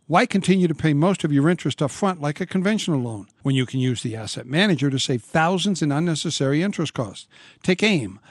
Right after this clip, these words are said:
Affordable Interest Mortgage, seven two zero, eight nine five, zero five hundred. The asset manager is a simple interest loan, which means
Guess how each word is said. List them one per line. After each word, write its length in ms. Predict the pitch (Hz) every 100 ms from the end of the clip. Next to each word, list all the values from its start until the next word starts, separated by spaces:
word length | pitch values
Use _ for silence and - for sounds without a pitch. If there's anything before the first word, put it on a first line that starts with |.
| -
Affordable 480 | 160 247 233 175 151
Interest 300 | 127 131 139
Mortgage, 400 | 131 107 95 - - -
seven 320 | - 185 165
two 140 | 165
zero, 360 | 139 160 147 -
eight 140 | 160 170
nine 220 | 147 131
five, 320 | - 139 127
zero 240 | 110 147 139
five 240 | - 123
hundred. 340 | 127 127 107 _ _ _ - - _
The 140 | 143
asset 300 | 160 180 247
manager 400 | 214 156 170 147
is 120 | 160 151
a 100 | 139
simple 420 | - 190 175 170
interest 380 | 160 - 127 135
loan, 260 | 113 127 _
which 220 | - 135 180
means 420 | 208 160 113